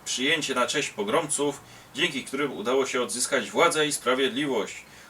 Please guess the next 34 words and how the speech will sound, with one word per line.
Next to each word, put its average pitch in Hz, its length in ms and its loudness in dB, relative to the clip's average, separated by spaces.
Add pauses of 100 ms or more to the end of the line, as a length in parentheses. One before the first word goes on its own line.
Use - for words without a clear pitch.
Ostatecznie 135 760 2
zawiązano 135 640 2
przyjaźń 139 460 2
między 127 260 -2
demonami 123 580 2
a 107 80 0
ludźmi 123 360 0
z - 100 -2
T 120 120 2
O 98 100 4
W, 202 300 6 (520)
wybudowano 135 600 2
kilka 143 340 0
stacjonarnych 135 720 2
portali 120 480 4
dla 135 160 4
pogromców 127 640 0
na 101 140 -4
ziemi, 151 440 -2 (380)
a 147 100 2
następnie 131 680 2
Agar 123 380 4
podarował 117 600 2
im 110 200 -6
amulety, 143 520 2
dzięki 131 340 -4
którym 131 320 0
pogromcy 117 520 -2
mogli 110 340 -4
kontrolować 107 640 0
swoją 120 580 -2
ciągle 127 460 0
rosnącą 107 520 -4
moc. 107 400 0